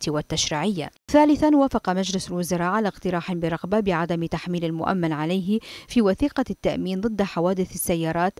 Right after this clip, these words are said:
أي التزامات مالية إذا لم يكن هو المتسبب في الحادث. رابعا، وافق مجلس الوزراء على مسودة رد الحكومة على اقتراح برغبة يتعلق بتعرفة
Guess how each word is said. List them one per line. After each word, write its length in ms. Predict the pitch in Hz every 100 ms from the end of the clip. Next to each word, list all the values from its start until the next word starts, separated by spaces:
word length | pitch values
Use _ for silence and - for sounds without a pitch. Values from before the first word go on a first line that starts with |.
| 269
أي 160 | 269
التزامات 720 | 226 196 - 165 170 165 196 190
مالية 520 | 170 170 220 156 139 - - -
إذا 260 | 214 175 160
لم 200 | 160 170
يكن 300 | - 240 247
هو 200 | 262 294
المتسبب 1040 | 233 170 165 180 202 175 160 151 151 175
في 120 | -
الحادث. 460 | 175 - 160 - - _ _ _ -
رابعا، 420 | 208 214 190 170 233
وافق 440 | 285 190 175 -
مجلس 360 | 165 185 170 -
الوزراء 400 | 180 175 175 170
على 260 | 208 202
مسودة 520 | 185 165 170 165 175 -
رد 260 | 165 175 170
الحكومة 560 | 156 165 226 202 185 - - -
على 180 | - 220
اقتراح 460 | 214 - 254 311 277
برغبة 480 | 196 175 185 185 202
يتعلق 640 | 262 214 165 190 180 170
بتعرفة 540 | 170 170 160 190 202